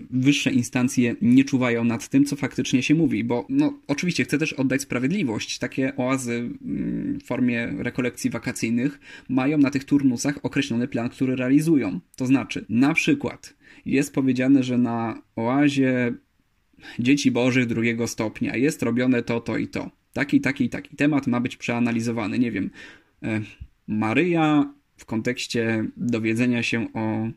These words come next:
poczęciu dzieciątka Jezus. No, coś takiego tam było. No, o tym nieszczęsnym Duchu Świętym na drugim stopniu oazy Nowej Drogi to już nawet nie chcę mówić, bo tak jak wspomniałem, tam to już leciały niezłe herezje.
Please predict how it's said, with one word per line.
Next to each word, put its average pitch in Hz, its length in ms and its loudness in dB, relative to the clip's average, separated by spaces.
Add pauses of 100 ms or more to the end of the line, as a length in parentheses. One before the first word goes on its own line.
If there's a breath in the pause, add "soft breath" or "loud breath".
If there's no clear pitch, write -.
(800)
poczęciu 110 440 -2
dzieciątka 113 460 -4
Jezus. - 380 -4
No, 240 80 -2
coś - 160 -2
takiego 123 300 0
tam 113 180 0
było. - 280 -4 (140)
No, 147 220 2
o 139 40 6
tym 139 180 6
nieszczęsnym 135 520 4
Duchu 135 240 2
Świętym 123 640 2
na 117 460 -2
drugim 127 360 4
stopniu 120 480 0
oazy 120 320 0
Nowej 120 220 0
Drogi 120 300 0
to 120 80 -2
już 117 100 -2
nawet 117 240 0
nie 120 80 0
chcę - 180 0
mówić, 117 280 2
bo 101 280 -6 (100)
tak - 120 -6
jak 117 140 -6
wspomniałem, 101 640 -2
tam - 160 -6
to - 120 -8
już - 220 -6
leciały 120 360 0
niezłe 117 240 0
herezje. 123 400 -2